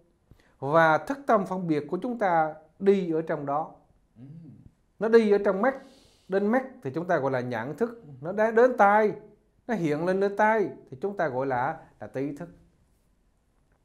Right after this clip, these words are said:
Speaker 1: Cách đây, à, mấy tuần có một anh chàng Phật tử sinh năm một nghìn chín trăm sáu mươi sáu tại Massachusetts.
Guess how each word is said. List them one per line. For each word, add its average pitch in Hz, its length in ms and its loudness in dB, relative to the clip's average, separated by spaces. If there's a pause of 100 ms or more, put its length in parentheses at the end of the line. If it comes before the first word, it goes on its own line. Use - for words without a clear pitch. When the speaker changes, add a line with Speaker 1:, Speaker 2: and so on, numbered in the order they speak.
(3000)
Speaker 1:
Cách 214 120 -6
đây, 165 300 0
à, 139 360 -4
mấy 160 220 -4
tuần 120 400 -6 (1300)
có 175 120 -2
một 151 260 -6
anh 143 160 -8
chàng 120 320 -6
Phật 110 220 -14
tử 151 340 -4 (1300)
sinh 180 180 -6
năm 170 120 -4
một 143 60 -8
nghìn 113 100 -8
chín 175 200 -8
trăm 143 220 -4
sáu 190 140 -6
mươi 190 140 -6
sáu 214 300 -6
tại 113 160 -4
Massachusetts. 139 840 -10